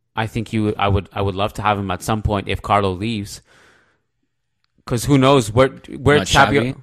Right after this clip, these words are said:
Speaker 1: but where, Xa-, where will Xavi be
Speaker 2: So
Speaker 1: when Carlo leaves? You can't predict. That's the
Speaker 2: he's
Speaker 1: thing.
Speaker 2: gonna be at
Speaker 1: Maybe
Speaker 2: Bayern, isn't he?
Speaker 1: That's the thing.
Speaker 2: He'll
Speaker 1: Maybe
Speaker 2: be at
Speaker 1: he already
Speaker 2: Bayern.
Speaker 1: has a job at Liverpool at Bayern at that point.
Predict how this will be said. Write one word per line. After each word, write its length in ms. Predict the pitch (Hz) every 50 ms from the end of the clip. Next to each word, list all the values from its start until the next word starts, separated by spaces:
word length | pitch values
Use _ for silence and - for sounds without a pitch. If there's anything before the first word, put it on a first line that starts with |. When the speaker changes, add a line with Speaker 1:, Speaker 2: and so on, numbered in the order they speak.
| _ _
Speaker 1:
but 240 | 143 123 127 131 113
where, 340 | 120 113 110 131 135 139 135
Xa-, 240 | - - 160 - -
where 260 | 117 127 139 147 147
will 140 | 139 139 131
Xavi 400 | - - 131 127 131 131 120 113
be 140 | 131 165 165
Speaker 2:
So 60 | 117
Speaker 1:
when 100 | 101 95
Carlo 320 | - 110 101 101 101 95
leaves? 340 | 92 90 92 87 85 82 -
You 60 | 120
can't 260 | - - 139 131 127 -
predict. 380 | 127 110 113 151 151 - _
That's 140 | - 104 -
the 60 | 202
Speaker 2:
he's 120 | - 196 -
Speaker 1:
thing. 120 | 80 82
Speaker 2:
gonna 120 | 90 85
be 140 | 87 95 90 87
at 40 |
Speaker 1:
Maybe 160 | - - 87 82
Speaker 2:
Bayern, 300 | - - 98 90 82 82
isn't 260 | 92 92 - 95 85
he? 100 | 80 76
Speaker 1:
That's 160 | 76 78 -
the 80 | - 120
thing. 180 | 113 - 170 135
Speaker 2:
He'll 60 | 95
Speaker 1:
Maybe 140 | 90 - 92
Speaker 2:
be 60 | -
at 60 | 127 -
Speaker 1:
he 60 | 131
already 320 | 120 120 131 131 131 131 127
Speaker 2:
Bayern. 20 |
Speaker 1:
has 240 | 127 123 123 123 120
a 60 | 127
job 280 | 113 107 120 117 123 120
at 100 | 120 113
Liverpool 420 | 117 113 120 120 113 - 120 113 117
at 100 | 110 101
Bayern 300 | 117 123 135 127 107 101
at 160 | 98 95 -
that 220 | - 95 95 - -
point. 300 | - 104 92 90 -